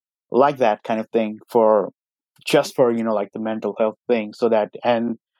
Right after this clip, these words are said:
a big awareness among the society about, you know, like, hey, as, like, physical health, mental health also cares that much, if someone's having a hard time, you know, like, just,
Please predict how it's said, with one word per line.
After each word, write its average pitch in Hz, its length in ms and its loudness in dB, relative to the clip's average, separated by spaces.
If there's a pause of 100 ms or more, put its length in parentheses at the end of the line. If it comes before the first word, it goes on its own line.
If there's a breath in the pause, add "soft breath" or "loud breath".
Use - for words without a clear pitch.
(800)
a 120 60 -2
big 127 280 2
awareness 120 520 2
among 110 320 -2
the 104 280 -4 (100)
society 113 1120 2 (180)
about, 107 340 2
you 113 80 -2
know, 110 120 0
like, 101 260 -2
hey, 120 300 4
as, 110 340 -2
like, 107 220 2
physical 127 420 0
health, 123 400 0
mental 113 460 -2
health 104 300 -4
also 110 340 -2
cares 135 580 2
that 120 200 2
much, 123 340 0 (460 soft breath)
if - 140 -2
someone's 110 340 -2
having 107 260 -2
a 107 40 -8
hard 135 280 0
time, 131 340 2
you 113 60 -4
know, 113 140 -2
like, 101 220 -2
just, - 340 -6